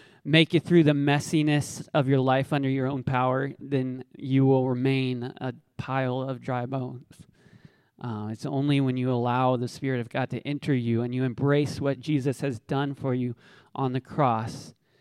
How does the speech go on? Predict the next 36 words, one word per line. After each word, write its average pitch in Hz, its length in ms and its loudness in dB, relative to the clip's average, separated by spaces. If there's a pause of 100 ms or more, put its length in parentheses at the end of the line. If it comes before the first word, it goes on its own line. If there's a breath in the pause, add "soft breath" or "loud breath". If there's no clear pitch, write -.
(180)
It's - 140 -8
when 143 160 0
you 139 120 0
put 147 240 2
him 160 360 0
at 156 140 -4
the 143 60 -12
center 147 320 -2
of 139 100 -4
your 143 100 2
life. 135 560 -2 (520 soft breath)
It's - 120 -8
when 135 160 0
you 135 100 -2
put 156 280 2
him 151 420 -2
at - 200 -6
the 131 80 -6
center 156 420 0
of 127 100 0
whatever 139 760 0 (360 soft breath)
mess 143 540 -2
you're 147 160 -2
in 143 140 -2
the 139 60 0
midst 131 360 -6
of. 117 240 -6 (400 soft breath)
That's 127 560 -2
when 131 640 -4
Jesus 131 420 -4
can 127 200 -12
bring 123 260 -6
things 120 280 -12
back 113 260 -10
to - 60 -16 (140)
life. - 120 -14